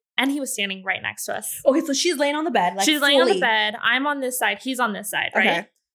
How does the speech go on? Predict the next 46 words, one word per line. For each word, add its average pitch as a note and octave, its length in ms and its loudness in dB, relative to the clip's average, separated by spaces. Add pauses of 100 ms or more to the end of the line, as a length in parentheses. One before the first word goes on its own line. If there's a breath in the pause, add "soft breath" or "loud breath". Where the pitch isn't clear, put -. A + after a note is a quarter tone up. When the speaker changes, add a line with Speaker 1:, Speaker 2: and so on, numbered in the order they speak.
(120)
Speaker 1:
And B3+ 260 0
after A#3+ 360 -2
every A#3 260 0
single D4 240 -8
time A#3 240 -2
I A3 100 -2
pulled A3+ 260 -6
a A3+ 40 -10
strip, B3 440 0 (240)
he D4 100 0
would B3 160 -2
kiss D4 280 -6
her. G3+ 300 -2 (300)
And C4+ 100 2
I B3+ 60 2
was B3 120 -4
like, A#3 220 -2
"Okay," G4+ 480 -8
like, E4+ 160 -6
trying C#4 140 2
to D4 80 -4
mind C4 140 0
my D#4 80 2
business, C#4 480 -2
you D4 40 -2
know, C#4 140 2
not C4 240 4
look. B3 340 2
<laughs> F#4+ 540 0
And D4+ 220 2
then, D4 340 2
Speaker 2:
Not, - 180 0
like, F4+ 340 6
Speaker 1:
um, C#4+ 40 6
Speaker 2:
making A3+ 320 2
out, D#3+ 160 -2
just, C4+ 160 -2
like, F4+ 120 -2
a - 20 0
Speaker 1:
not F4+ 80 8
Speaker 2:
regular A4 240 6
Speaker 1:
making A4+ 120 2
Speaker 2:
pout. D#4 280 6
Speaker 1:
out, B3+ 40 -4
but C4 140 2
just C4+ 160 -6